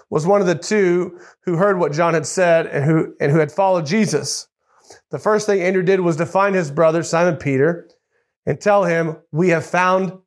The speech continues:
the Messiah." That is the Christ. And he brought him to Jesus.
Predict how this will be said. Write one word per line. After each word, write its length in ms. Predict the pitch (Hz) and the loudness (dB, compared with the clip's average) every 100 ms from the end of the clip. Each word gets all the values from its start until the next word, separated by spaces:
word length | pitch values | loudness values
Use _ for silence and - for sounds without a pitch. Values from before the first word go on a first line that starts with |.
| - | -4
the 180 | 156 | 0
Messiah." 640 | 165 151 - 175 160 139 135 - _ | 0 -2 0 0 0 -2 -10 -20 _
That 140 | - 165 | 0 0
is 160 | 156 | 0
the 80 | 143 | -2
Christ. 500 | - 170 156 123 - _ _ _ _ - | -2 0 0 -4 -10 _ _ _ _ -4
And 160 | 160 | 0
he 60 | 143 | 0
brought 320 | 139 160 165 | 0 0 0
him 120 | 165 | -2
to 80 | 156 | -2
Jesus. 560 | 139 143 135 131 - | 0 0 0 -4 -8